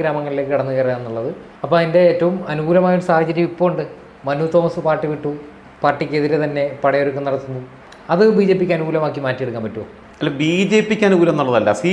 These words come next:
Speaker 2: പി എമ്മിനെതിരായിട്ട് തീരുന്നുള്ളതാണ്.
Speaker 1: സി പി എമ്മിനെതിരായിട്ട് വ-,
Speaker 2: അത്
Speaker 1: വരുമ്പോൾ
Speaker 2: ബി ജെ പിക്ക്
Speaker 1: അത് ബി ജെ പിക്ക്
Speaker 2: മാത്രമല്ല.
Speaker 1: വളരാനുള്ള
Speaker 2: അല്ല, ബി ജെ പി
Speaker 1: സാഹചര്യം
Speaker 2: മാത്രമല്ല.
Speaker 1: ഉണ്ടായിട്ടുണ്ട്.
Speaker 2: കോൺഗ്രസ്സുകാർക്കും കോ-, പിന്നെ കോൺഗ്രസിന്റെ മനസ്സുള്ള ആൾക്കാരും അവർ കോൺഗ്രസിന് പിന്നെ വേണ്ടിയിട്ട് പ്രവർത്തിക്കാൻ ധൈര്യമായിട്ട് രംഗത്ത് വരും.
Speaker 1: ഉം.
Speaker 2: കാരണം അങ്ങനെയുള്ള കാര്യമുണ്ട്. പിന്നെ കോൺഗ്രസിനെ അവിടെ പിടിച്ചു നിർത്തിയിട്ടുള്ളത് പിന്നെ സി പി എമ്മിനെ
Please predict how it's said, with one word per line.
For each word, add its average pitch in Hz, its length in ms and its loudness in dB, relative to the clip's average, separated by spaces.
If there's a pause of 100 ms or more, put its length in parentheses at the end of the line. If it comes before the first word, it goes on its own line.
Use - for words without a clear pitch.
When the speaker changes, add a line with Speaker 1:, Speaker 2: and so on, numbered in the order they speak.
(140)
Speaker 2:
പി 220 80 2
എമ്മിനെതിരായിട്ട് 185 480 4
തീരുന്നുള്ളതാണ്. 135 400 0
Speaker 1:
സി 147 40 0
പി 165 60 4
എമ്മിനെതിരായിട്ട് 185 560 2
വ-, 190 180 2 (240)
Speaker 2:
അത് 175 160 0
Speaker 1:
വരുമ്പോൾ 175 240 4
Speaker 2:
ബി - 0 -
ജെ 202 40 8
പിക്ക് - 0 -
Speaker 1:
അത് 202 60 6
ബി 202 40 4
ജെ - 0 -
പിക്ക് 196 160 2
Speaker 2:
മാത്രമല്ല. 196 340 4 (100)
Speaker 1:
വളരാനുള്ള 175 200 2
Speaker 2:
അല്ല, 196 120 2
ബി - 60 0
ജെ - 20 -2
പി 196 40 0
Speaker 1:
സാഹചര്യം 185 260 2
Speaker 2:
മാത്രമല്ല. 180 240 2
Speaker 1:
ഉണ്ടായിട്ടുണ്ട്. 147 260 -2
Speaker 2:
കോൺഗ്രസ്സുകാർക്കും 165 720 -2 (100)
കോ-, 180 220 -4
പിന്നെ 165 240 -4
കോൺഗ്രസിന്റെ 156 480 -2
മനസ്സുള്ള 165 360 -4
ആൾക്കാരും 165 400 -2
അവർ 175 100 -2 (200)
കോൺഗ്രസിന് 165 420 -2 (180)
പിന്നെ 156 200 -8
വേണ്ടിയിട്ട് 165 260 -6
പ്രവർത്തിക്കാൻ 151 360 -4 (280)
ധൈര്യമായിട്ട് 156 440 0
രംഗത്ത് 135 260 -6
വരും. 120 160 -6 (200)
Speaker 1:
ഉം. 127 80 -14 (260)
Speaker 2:
കാരണം 143 320 0
അങ്ങനെയുള്ള 160 340 -4
കാര്യമുണ്ട്. 147 300 -4
പിന്നെ 143 120 -8 (100)
കോൺഗ്രസിനെ 160 480 -4
അവിടെ 190 160 -6
പിടിച്ചു 180 220 -6
നിർത്തിയിട്ടുള്ളത് 175 520 -4 (480)
പിന്നെ 143 320 -4 (240)
സി - 160 -2
പി 165 100 0
എമ്മിനെ 180 180 2